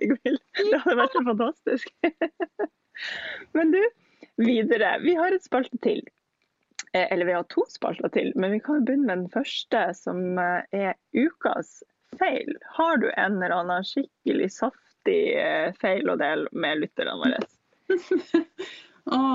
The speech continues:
Speaker 2: ja. Eh, jo, det er mange feil å ta av. Ehm, men heldigvis så, så er jo det sånn at man sjelden <clears throat> gjentar akkurat den samme feilen. Men, men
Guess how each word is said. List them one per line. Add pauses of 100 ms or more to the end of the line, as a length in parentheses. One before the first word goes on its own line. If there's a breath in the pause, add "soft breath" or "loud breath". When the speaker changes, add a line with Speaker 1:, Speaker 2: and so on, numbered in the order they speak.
(260)
Speaker 2:
ja. (120)
Eh,
jo,
det
er
mange (180)
feil
å
ta (180)
av. (240)
Ehm, (760)
men
heldigvis
så, (880 loud breath)
så
er
jo
det
sånn
at
man
sjelden (180)
<clears throat>
gjentar
akkurat
den
samme
feilen. (140)
Men,
men